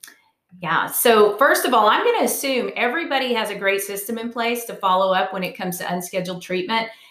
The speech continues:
and an effective recare system also. Today isn't gonna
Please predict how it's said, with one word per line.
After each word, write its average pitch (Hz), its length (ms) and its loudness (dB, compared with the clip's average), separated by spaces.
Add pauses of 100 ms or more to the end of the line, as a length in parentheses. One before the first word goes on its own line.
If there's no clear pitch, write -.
(120)
and 196 340 4
an 190 100 2
effective 220 480 0
recare 208 380 2
system 180 380 -2
also. 127 580 0 (140)
Today 226 300 2
isn't 294 360 2
gonna 247 380 4